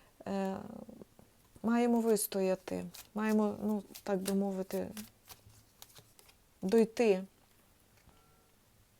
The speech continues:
до той. Напруження, воно зупиняється, але воно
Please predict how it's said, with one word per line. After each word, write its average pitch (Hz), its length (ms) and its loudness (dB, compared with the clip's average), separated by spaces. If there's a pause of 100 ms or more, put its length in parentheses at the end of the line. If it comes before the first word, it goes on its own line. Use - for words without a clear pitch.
(680)
до 208 180 6
той. 208 280 6
Напруження, 226 760 6
воно 214 420 4
зупиняється, 202 1120 0
але 190 260 -2
воно 202 480 -2